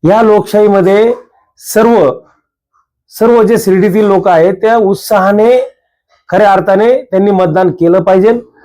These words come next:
कारण ह्या नऊ दहा वर्षानंतर ही जे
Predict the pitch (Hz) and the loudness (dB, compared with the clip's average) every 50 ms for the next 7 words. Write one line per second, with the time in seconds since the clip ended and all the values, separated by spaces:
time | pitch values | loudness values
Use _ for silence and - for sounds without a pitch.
0 | - - _ _ - 180 185 214 214 185 143 123 113 107 107 107 120 170 208 233 | -20 -20 _ _ -4 -2 0 0 0 0 -2 -2 -4 -8 -8 -6 -2 0 2 2
1 | 247 240 240 247 233 247 247 247 226 233 214 - - 233 240 233 233 226 196 247 | 2 2 2 2 2 2 2 2 2 2 0 -2 -2 -2 -2 0 -2 0 0 0
2 | 247 220 214 233 240 208 190 226 240 240 240 240 240 | 0 0 0 0 0 0 2 2 2 2 2 0 -2